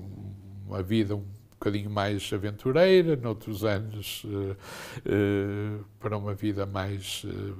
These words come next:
pacata, eh, mas é, eh,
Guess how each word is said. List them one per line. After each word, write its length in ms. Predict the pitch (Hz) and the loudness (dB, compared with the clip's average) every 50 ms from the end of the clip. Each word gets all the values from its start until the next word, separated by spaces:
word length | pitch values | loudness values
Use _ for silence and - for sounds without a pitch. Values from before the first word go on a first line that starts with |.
| 101 104 - _ _ _ _ _ - | -12 -16 -18 _ _ _ _ _ 0
pacata, 580 | - - - - 143 139 143 - - - - 165 | 0 0 2 4 2 2 2 0 0 4 6 8
eh, 460 | 170 156 165 156 143 139 139 135 127 - - - - 139 147 - | 8 8 8 6 6 6 6 6 4 2 -6 -8 -8 -8 -4 0
mas 400 | 117 131 139 143 135 - - - - - - - - - - | 4 4 6 6 4 2 -2 -4 -6 -10 -10 -10 -10 -6 0
é, 500 | - 127 127 127 123 120 117 110 107 98 95 | 4 4 6 6 8 8 6 6 4 2 0
eh, 560 | 107 107 107 107 104 104 101 101 101 101 | -2 -2 -2 -2 -2 -2 -2 -4 -4 -6